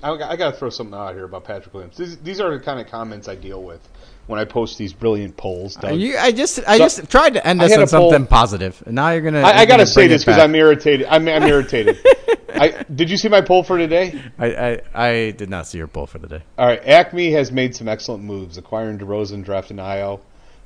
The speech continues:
Speaker 1: But most rational observers would admit the Vucevic trade and drafting Williams over Tyrese Halliburton were mistakes. What was the biggest mistake?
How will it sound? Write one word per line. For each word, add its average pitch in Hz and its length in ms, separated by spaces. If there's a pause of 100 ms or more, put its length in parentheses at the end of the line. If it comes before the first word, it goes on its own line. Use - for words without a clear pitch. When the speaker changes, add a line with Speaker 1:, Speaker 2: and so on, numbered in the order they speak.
Speaker 1:
But 127 140
most 151 300
rational 135 500
observers 113 600
would 101 120
admit 101 320
the 95 80
Vucevic 110 440 (100)
trade 107 280
and 90 120
drafting 98 400
Williams 98 340
over 87 200
Tyrese 98 440
Halliburton 98 640 (320)
were 135 140
mistakes. - 800 (400)
What 175 340
was 147 320
the 135 100
biggest 131 440
mistake? - 580